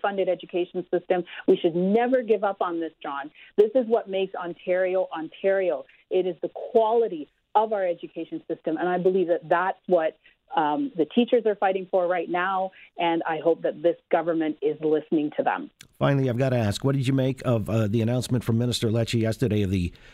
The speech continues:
Speaker 2: parental assistance program, uh, the subsidy for the disruption, up to sixty dollars for kids zero to, uh, six years of age, and beyond that, it goes to forty, twenty-five, respectively, uh, based on certain needs as they've, uh, determined them.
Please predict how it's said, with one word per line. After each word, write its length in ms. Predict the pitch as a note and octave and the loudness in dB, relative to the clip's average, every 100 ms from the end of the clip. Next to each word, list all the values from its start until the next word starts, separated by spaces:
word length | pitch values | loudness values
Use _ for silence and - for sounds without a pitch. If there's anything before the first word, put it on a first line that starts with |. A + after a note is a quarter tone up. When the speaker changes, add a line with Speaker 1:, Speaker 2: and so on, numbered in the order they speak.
| - | -4
Speaker 2:
parental 400 | B2 A#2+ B2+ A#2 | 0 2 0 -2
assistance 600 | - A2+ - C3+ - A2 | -2 -2 0 0 0 -2
program, 720 | - - G2+ E2+ F#2 E2+ E2 - | -2 -2 0 0 0 0 -2 -4
uh, 180 | G2 F2+ | -2 -2
the 120 | F#2+ | -2
subsidy 540 | - A#2 F#2 G2 G2 | 0 -2 0 0 0
for 440 | G2 A2 G2 F#2+ F2 - _ - | 0 0 0 0 -4 -10 _ -2
the 80 | |
disruption, 680 | G#2 A2+ - G#2+ G2+ - A#2 - - - - | 0 0 -2 -2 -2 -2 -2 -4 -10 -10 -4
up 140 | A#2 | -2
to 80 | B2+ | 0
sixty 360 | - B2+ - | -2 -2 -2
dollars 480 | G#2+ A2+ A2+ A2+ G#2+ | 0 0 0 -2 -2
for 120 | - | -4
kids 340 | G2 A2+ G#2 F2+ | -4 -2 0 0
zero 380 | E2 A2 G#2 G#2 | 0 0 0 -2
to, 360 | - G#2+ F#2 - - | -2 -2 -2 -4 -10
uh, 180 | - F#2 | -4 -2
six 300 | - A2+ - | 0 -2 0
years 220 | G#2+ F#2+ | -2 0
of 100 | F#2 | 0
age, 240 | G2 F#2+ F2+ | 0 0 -2
and 80 | F2+ | 0
beyond 340 | G2 G#2 G2+ | 0 0 0
that, 200 | G2+ F#2+ | 0 -2
it 80 | - | -2
goes 260 | G#2 G2+ | -2 -2
to 80 | - | -4
forty, 460 | - B2 A2+ G#2+ G2+ | -6 -2 0 0 -2
twenty-five, 720 | - G#2+ G2 - G#2 G2 F2+ | -2 0 0 0 0 0 0
respectively, 720 | F2 - G2 - F2 F#2 F2 - | -2 -2 -4 -2 -2 0 0 -2
uh, 200 | F#2 E2 | -2 -2
based 420 | - G2+ F#2 G2+ | -2 -2 -2 -2
on 240 | F#2+ E2+ - - - - | -2 -2 -6 -20 -20 -6
certain 320 | - D3+ A2+ | -2 0 0
needs 380 | A2+ B2+ B2 G2 | 0 0 -2 -2
as 140 | F#2+ F2 | -4 0
they've, 260 | G#2+ F#2+ - | 0 0 -4
uh, 320 | G#2+ F#2+ F2 D2+ - | -2 0 -2 -4 -6
determined 560 | G2+ - D3 C3+ F#2+ | -6 -2 0 0 -2
them. 340 | C#2+ D#2+ G2+ | -2 -2 -2